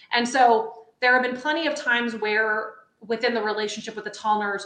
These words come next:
or people at Rep One, I, you know, I was the only woman of decision-making power. It's an uncomfortable place to be sometimes for a lot of people, but I had no problem saying my piece when I thought that something needed to be considered in a different light. And your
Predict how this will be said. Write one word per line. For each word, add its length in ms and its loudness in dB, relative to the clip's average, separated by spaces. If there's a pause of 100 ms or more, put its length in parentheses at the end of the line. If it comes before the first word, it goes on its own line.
or 320 -8
people 260 -6
at 120 -4
Rep 180 -2
One, 440 -2
I, 480 4
you 60 -10
know, 100 2
I 40 4
was 80 -2
the 140 -2
only 220 -2
woman 260 -2
of 80 -6
decision-making 640 -10
power. 500 2
It's 200 -10 (100)
an 120 -2
uncomfortable 540 -4
place 200 -4
to 100 -10
be 120 -8
sometimes 520 -8
for 140 -8
a 40 -6
lot 180 0
of 80 -14
people, 460 -8 (500)
but 300 8
I 100 8
had 280 4
no 100 2
problem 580 -2 (380)
saying 440 -2
my 140 4
piece 460 -8
when 120 -4
I 100 0
thought 220 2
that 100 -8
something 360 -2
needed 220 -4
to 60 -6
be 100 -4
considered 600 -6 (100)
in 60 -10
a 100 -8
different 340 -10
light. 320 -14 (400)
And 300 4 (180)
your 440 2